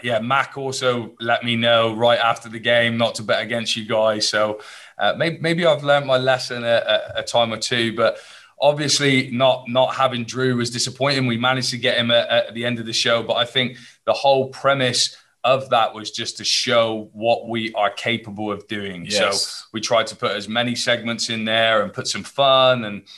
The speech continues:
Speaker 1: put some flair in there, as well as also talking about the finals and, uh, and that weekend. And it was just fantastic. And Drew's absolutely right, is, um, Johnny was amazing. He pretty much worked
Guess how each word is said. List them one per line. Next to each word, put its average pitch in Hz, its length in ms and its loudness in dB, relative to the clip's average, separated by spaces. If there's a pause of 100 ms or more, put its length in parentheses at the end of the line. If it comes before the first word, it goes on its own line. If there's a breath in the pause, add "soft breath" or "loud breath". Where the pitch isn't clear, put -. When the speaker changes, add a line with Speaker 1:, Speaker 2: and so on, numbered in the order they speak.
(240 loud breath)
Speaker 1:
put - 100 -10
some 110 160 -6
flair 131 480 2
in 120 140 0
there, 120 260 2
as 104 100 -8
well 117 200 2
as 110 160 -6
also 110 320 -4
talking 117 340 -4
about 104 240 2
the 104 80 -12
finals 104 580 -2
and, 101 240 -8
uh, 98 200 0
and 101 120 -6
that 101 160 -2
weekend. 98 520 -6 (280 soft breath)
And 113 120 -6
it - 20 -2
was 110 140 -4
just 107 160 -6
fantastic. 110 760 -2
And 101 200 -10 (420 loud breath)
Drew's 120 260 -6
absolutely 120 380 -4
right, 110 360 0
is, 101 300 -6
um, 101 360 -2 (340)
Johnny 120 320 2
was 110 160 -6
amazing. 120 720 -2 (320 loud breath)
He 113 160 -2
pretty 117 320 -4
much 117 340 0
worked 110 420 0